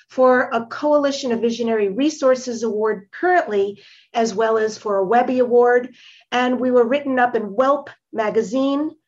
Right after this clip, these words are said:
as one of the top best twenty podcasts to listen to this year. I'm Debbie Dashinger. What do I do out in the world? Well, I'm a media visibility expert, and I help visionaries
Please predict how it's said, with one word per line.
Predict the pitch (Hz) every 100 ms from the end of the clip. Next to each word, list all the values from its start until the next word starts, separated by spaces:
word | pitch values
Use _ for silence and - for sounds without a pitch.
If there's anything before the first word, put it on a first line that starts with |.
| _
as | 220 202
one | 226
of | 226
the | 220
top | - 262 269 277 -
best | - 226 220 - - _
twenty | - 381 330
podcasts | 233 185 175 - 185 190 - _ _
to | 233
listen | 208 196 190 175
to | 175 170 165 _
this | 160 156 -
year. | 196 190 151 - _ _ _ _ _ _ _
I'm | 190 202
Debbie | 208 202
Dashinger. | 196 294 302 294 277 247
What | 226
do |
I | 208 202
do | 240
out | 294 277
in |
the | 277
world? | 262 269 262 220
Well, | 226 226
I'm | 214 220 208
a |
media | 202 214 247 247 254 247 - _
visibility | 185 208 220 214 202 196 202
expert, | - 202 - 196 202 - - - -
and | 247 254
I | 277 285
help | 302 - 269 262 -
visionaries | 254 277 285 247 214 202 220